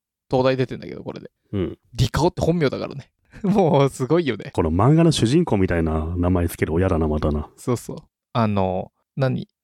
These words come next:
Speaker 1: どこでもドアで宇宙行ったりするんだけど、ドラえもんって。あれをやるとですね、なんか、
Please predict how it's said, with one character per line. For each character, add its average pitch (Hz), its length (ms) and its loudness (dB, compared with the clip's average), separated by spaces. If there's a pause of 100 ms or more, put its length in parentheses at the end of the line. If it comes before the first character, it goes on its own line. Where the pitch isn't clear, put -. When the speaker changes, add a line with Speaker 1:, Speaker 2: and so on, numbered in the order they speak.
(100)
Speaker 1:
ど 135 120 0
こ 165 140 2
で 190 80 2
も 190 100 2
ド 190 100 4
ア 143 60 6
で 123 60 6
宇 147 100 6
宙 147 120 0
行 123 80 0
っ - 40 -20
た 135 80 2
り 131 80 -4
す 143 100 0
る 127 80 0
ん - 40 -2
だ - 100 0
け 143 80 0
ど、 - 140 -8 (260)
ド 131 200 -2
ラ 113 80 2
え - 20 4
も 107 140 0
ん - 20 -4
っ - 20 -8
て。 - 180 -8 (280)
あ 123 120 2
れ 160 80 4
を 180 120 6
や 180 80 6
る 180 80 4
と 165 100 2
で 117 80 -2
す - 140 -6
ね、 - 140 -10 (360)
な 120 140 0
ん 110 60 -2
か、 - 160 -8